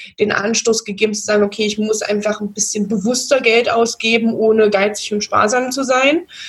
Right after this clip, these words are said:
Ähm, und ich muss, ich möchte trotzdem für mich mehr zurücklegen und zu se-, einfach zu sehen, was,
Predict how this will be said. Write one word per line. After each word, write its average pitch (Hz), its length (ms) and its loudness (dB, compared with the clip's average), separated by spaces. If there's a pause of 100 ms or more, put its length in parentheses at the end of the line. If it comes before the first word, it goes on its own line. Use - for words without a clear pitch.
(360)
Ähm, 220 680 2
und 214 400 2
ich - 140 -8
muss, 208 280 0
ich 214 80 -6
möchte 214 540 2
trotzdem 226 480 0
für 226 120 0
mich 214 240 0
mehr 220 340 2
zurücklegen 240 760 0
und 208 140 0
zu 220 120 -6
se-, 196 300 0
einfach 202 240 -2
zu - 160 -8
sehen, 202 240 0
was, - 440 -6